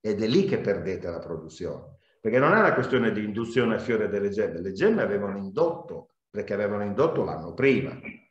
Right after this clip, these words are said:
La produzione cala perché in quell'anno, dopo l'intervento, alcune infiorescenze diventano dei viticci.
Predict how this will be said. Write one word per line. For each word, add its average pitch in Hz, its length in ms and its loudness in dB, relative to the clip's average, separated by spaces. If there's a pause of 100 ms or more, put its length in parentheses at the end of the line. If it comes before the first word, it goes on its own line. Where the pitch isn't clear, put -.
(220)
La - 140 -4
produzione 208 600 4
cala 240 420 4
perché 156 320 2
in 185 400 2
quell'anno, 202 920 0
dopo 160 400 0
l'intervento, 139 1080 -6 (200)
alcune 160 520 0
infiorescenze 175 1300 -4
diventano 147 720 2
dei 90 140 -2
viticci. - 600 -4